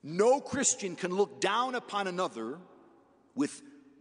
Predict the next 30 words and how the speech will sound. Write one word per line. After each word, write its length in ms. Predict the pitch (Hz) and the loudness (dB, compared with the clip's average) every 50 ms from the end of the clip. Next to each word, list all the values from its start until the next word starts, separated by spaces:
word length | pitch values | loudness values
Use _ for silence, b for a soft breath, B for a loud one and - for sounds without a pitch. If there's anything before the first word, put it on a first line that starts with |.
| - _ - | -14 _ 2
eyes 420 | - 180 202 214 220 226 214 - 196 | 2 4 4 2 0 0 -2 -2 -4
of 140 | 165 139 | -4 -4
judgment 460 | - - 196 214 170 - - 165 175 180 | 0 2 2 2 2 -2 -6 -6 -4 -4
upon 320 | - - - 220 220 220 | -2 -2 -2 -2 0 -2
the 80 | 220 214 | -4 -6
person. 560 | - - 277 196 - - - 143 165 185 165 | -2 -2 -2 0 0 -2 -4 -6 -6 -6 -6
We 80 | 175 | -6
can 180 | 180 - 156 139 | -6 -6 -8 -4
judge 240 | 120 156 143 - - | -2 -2 -2 -2 -4
actions, 640 | 156 139 139 - - - - 113 117 135 - - B B B | -4 -4 -6 -8 -10 -12 -10 -10 -8 -8 -8 -10 B B B
but 140 | 202 190 | -2 -2
upon 320 | 190 - - 226 220 220 214 | -2 -4 -4 -4 -4 -2 -2
the 80 | 214 | -4
person, 720 | 214 - - 339 330 233 - - - 135 120 135 185 247 269 - - - - - - _ _ _ B B B | -4 0 2 2 2 2 0 -2 -2 -4 -8 -10 -10 -10 -12 -14 -20 -20 -20 -20 -20 _ _ _ B B B
because 320 | B - - 214 208 - 254 | B 2 4 4 4 6 4
everything 480 | 302 302 370 349 320 - 302 277 262 | 4 4 4 0 0 0 -2 0 0
that 100 | 247 240 | 0 0
is 160 | 226 180 - | 0 -2 -4
good 460 | - - - 262 277 285 262 247 214 - - | -6 -2 2 2 4 4 4 2 0 -2 0
of 120 | 185 170 202 | 0 2 4
ours 540 | 233 240 226 196 170 165 170 165 156 - - | 4 4 4 4 2 2 0 0 -2 -2 -2
is 140 | 175 - 180 | -2 -4 -4
a 80 | 170 143 - - | -6 -6 -8 -4
gift. 640 | 180 202 196 147 - - - - - - - - - B B B | 0 0 0 0 0 -8 -14 -16 -16 -12 -10 -10 -10 B B B
It 120 | 160 175 | 2 2
is 160 | 175 165 - 175 | 4 2 0 0
a 60 | 165 | -4
gift. 800 | - - - 196 196 147 120 - - - - - - - - - - - - - - b b b b b b b b b b b b _ _ _ _ _ - | -6 -6 0 0 0 0 0 -10 -16 -18 -18 -14 -14 -14 -14 -14 -20 -20 -20 -20 -20 b b b b b b b b b b b b _ _ _ _ _ -16
You 60 | 104 | -10
know, 380 | 113 123 135 151 156 165 165 | -6 -2 -2 -2 -2 -4 -6